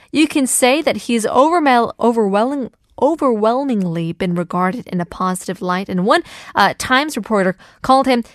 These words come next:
the Pope of Protestant America. And another reporter from U S A Today wrote that, uh, he was an evangelist who did not rip off millions of people like Jim Ba-,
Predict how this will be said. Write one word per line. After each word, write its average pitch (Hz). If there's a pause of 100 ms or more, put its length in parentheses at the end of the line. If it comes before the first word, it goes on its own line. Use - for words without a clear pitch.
(140)
the 226
Pope 370
of -
Protestant 254
America. 202
And 262
another 302
reporter 233
from 196
U 202
S 202
A 190
Today 190
wrote 190
that, 180
uh, 185 (380)
he 262
was 294
an -
evangelist 226
who 220 (240)
did 349
not 302
rip 269
off 254
millions 208
of 170
people 208
like 185 (480)
Jim 214
Ba-, 185